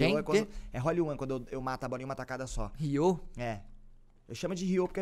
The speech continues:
Speaker 2: abrevia, Hole in One, tá ligado?
Speaker 1: Aham.
Speaker 2: Aí eu dei um Hole in One em live, foi, eu lembro disso aí, foi bonitinho.
Speaker 1: É
Speaker 2: Aí que
Speaker 1: muito foda
Speaker 2: aí
Speaker 1: fazer
Speaker 2: qual
Speaker 1: um
Speaker 2: que é o
Speaker 1: Hole in One.
Speaker 2: pro-, é. Aí qual que é o plot? Tem o dinheiro do jogo que você ganha jogando e as coisas são caras. Ou seja, pra você comprar algumas coisas tem que jogar muito e não tem outra forma de você conseguir jo-, sem ser jogando.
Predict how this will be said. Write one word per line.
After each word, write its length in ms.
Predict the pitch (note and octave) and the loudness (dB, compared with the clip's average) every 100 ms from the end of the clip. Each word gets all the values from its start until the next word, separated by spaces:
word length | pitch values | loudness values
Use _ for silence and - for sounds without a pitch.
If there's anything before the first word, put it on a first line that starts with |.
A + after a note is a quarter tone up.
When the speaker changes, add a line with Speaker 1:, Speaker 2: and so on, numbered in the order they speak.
| E3 | 0
Speaker 2:
abrevia, 400 | D#3+ F3+ D3 B2+ | 0 0 2 0
Hole 300 | B2 D3+ D#3 | 2 2 0
in 120 | D3+ C3 | -6 -6
One, 180 | A2+ | -6
tá 80 | G#2 | -8
ligado? 240 | G2 B2 D#3+ | -8 -8 -6
Speaker 1:
Aham. 300 | - C#3 C#3+ D3+ - | -4 -2 -2 -6 -2
Speaker 2:
Aí 300 | C#3 D3 D3+ | 0 4 4
eu 80 | |
dei 100 | D3+ | 2
um 80 | E3 | 2
Hole 180 | D#3+ E3 | 2 4
in 40 | |
One 120 | E3 F3 | 2 2
em 20 | |
live, 240 | D#3+ C#3+ | 4 4
foi, 180 | D3+ C#3+ | 4 4
eu 80 | D3 | 6
lembro 260 | F3+ G3+ E3 | 6 4 2
disso 100 | E3+ | 2
aí, 80 | D#3+ | 2
foi 100 | D#3+ | 4
bonitinho. 380 | F3+ F3 D#3+ - | 2 2 -2 -2
Speaker 1:
É 180 | - - | -12 -6
Speaker 2:
Aí 180 | - D#3 | 4 6
que 60 | E3+ | 6
Speaker 1:
muito 280 | G#3+ - F#3+ | 4 0 -2
foda 460 | - F#3 F#3+ E3+ | 2 8 10 8
Speaker 2:
aí 40 | D3 | 6
Speaker 1:
fazer 180 | D#3 | 8
Speaker 2:
qual 100 | F#3+ | 8
Speaker 1:
um 40 | D3+ | 10
Speaker 2:
que 40 | |
é 40 | D3+ | 8
o 20 | |
Speaker 1:
Hole 160 | C#3+ F#3 | 10 6
in 40 | |
One. 80 | E3 | 4
Speaker 2:
pro-, 80 | - - | -4 -2
é. 280 | C3+ B2 G2+ - - | 0 2 -2 -8 -2
Aí 140 | C#3+ | 2
qual 120 | F3+ | 2
que 60 | F#3 | 2
é 40 | |
o 20 | G3 | 0
plot? 560 | F#3 C#3+ A2+ - - - _ - | 2 2 0 -6 -8 -18 _ 0
Tem 160 | D#3 F3 | 2 2
o 60 | |
dinheiro 280 | C#3+ E3 D#3 | 0 0 2
do 100 | D#3 | 2
jogo 240 | B2+ C3+ A#2+ | 4 2 0
que 80 | |
você 120 | G#2+ C3 | -2 -2
ganha 180 | C3 | -2
jogando 480 | B2 D3+ B2 B2 D3+ - | -2 -2 -2 -4 -6 -4
e 80 | C3 | -6
as 100 | - | -4
coisas 240 | B2 A#2+ | -6 -4
são 160 | D3+ D3 | -6 -6
caras. 280 | A#2 G2 | -4 -4
Ou 40 | G#2+ | -6
seja, 260 | - G#2+ | -6 -8
pra 80 | G2+ | -8
você 60 | B2+ | -8
comprar 240 | - B2+ | -6 -6
algumas 220 | B2 A#2 | -6 -6
coisas 160 | - A#2+ | -8 -10
tem 80 | B2+ | -10
que 60 | |
jogar 180 | A#2 A#2+ | -8 -8
muito 240 | B2+ A#2 A#2+ | -6 -8 -8
e 20 | |
não 100 | B2 | -8
tem 120 | C3 | -8
outra 120 | B2+ | -10
forma 260 | B2+ A2+ A#2+ | -6 -6 -6
de 40 | - | -10
você 40 | |
conseguir 300 | - B2 A#2 | -12 -8 -8
jo-, 120 | - | -8
sem 140 | - B2+ | -10 -8
ser 140 | C3+ | -4
jogando. 320 | D3+ C#3+ F#2+ | -4 -4 -6